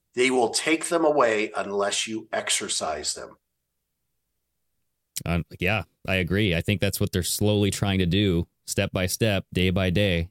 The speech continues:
Speaker 2: is take away your rights, take away your money, and then eventually they'll take away everything they have. <laughs> Ugh. Yeah.
Speaker 1: You, you, Greg,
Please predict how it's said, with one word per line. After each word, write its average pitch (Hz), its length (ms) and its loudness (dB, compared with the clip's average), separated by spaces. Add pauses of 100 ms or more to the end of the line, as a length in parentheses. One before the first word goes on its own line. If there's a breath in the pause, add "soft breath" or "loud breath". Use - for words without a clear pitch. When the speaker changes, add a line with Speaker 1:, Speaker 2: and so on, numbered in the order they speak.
Speaker 2:
is 87 460 0 (480)
take 107 200 2
away 101 200 2
your 92 120 2
rights, 120 360 0
take 101 220 -2
away 98 160 2
your 87 120 0
money, 127 340 2 (380)
and 90 120 2
then 101 220 2
eventually 107 440 2
they'll 90 160 0
take 98 220 -2
away 95 180 2
everything 87 280 0
they 85 160 0
have. - 400 -8 (220 loud breath)
<laughs> - 260 -16
Ugh. 202 300 -2 (1000 loud breath)
Yeah. 92 340 2 (180)
Speaker 1:
You, 123 180 -8 (100)
you, 127 180 0 (360)
Greg, 120 380 4